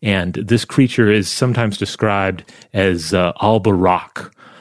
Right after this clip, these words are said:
um, which means the shining or resplendent one. Um,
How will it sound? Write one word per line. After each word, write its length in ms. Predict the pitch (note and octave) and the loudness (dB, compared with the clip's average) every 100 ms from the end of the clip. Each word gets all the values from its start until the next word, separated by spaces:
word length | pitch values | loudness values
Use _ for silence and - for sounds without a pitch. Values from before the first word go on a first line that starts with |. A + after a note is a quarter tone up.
| _ - | _ -4
um, 440 | F2 D#2+ E2 G2+ | -4 -2 -6 -6
which 280 | G2 - - | -6 -6 -2
means 420 | G#2+ G2 F#2 F2 | 0 2 0 -2
the 60 | F#2+ | -2
shining 680 | - - A#2 A2+ G2 F2+ | -2 0 0 0 0 0
or 240 | F2 F#2 F2 | 0 0 0
resplendent 760 | F2+ - G#2+ A2 G2+ F2 - | -2 -2 0 2 2 -2 -4
one. 360 | F2+ D#2 E2 - - - - _ | -10 -10 -12 -16 -20 -20 -20 _
Um, 400 | F2 D#2+ D#2 - | -6 -6 -8 -14